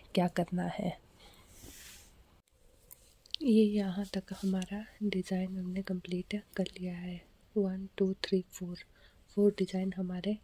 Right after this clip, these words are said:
complete हो चुके हैं। अब हमने ये वाला portion बनाना है। अब हमने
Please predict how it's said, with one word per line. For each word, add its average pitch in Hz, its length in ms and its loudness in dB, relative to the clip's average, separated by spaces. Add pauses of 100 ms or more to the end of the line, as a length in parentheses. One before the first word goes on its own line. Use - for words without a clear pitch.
(100)
complete 185 460 2
हो 185 60 2
चुके - 400 -4
हैं। 190 180 0 (600)
अब 190 140 0
हमने 180 420 -2 (160)
ये 196 160 4
वाला 180 260 0
portion 190 540 0 (1300)
बनाना 180 520 0
है। 175 220 -8 (500)
अब 202 240 2
हमने 180 340 0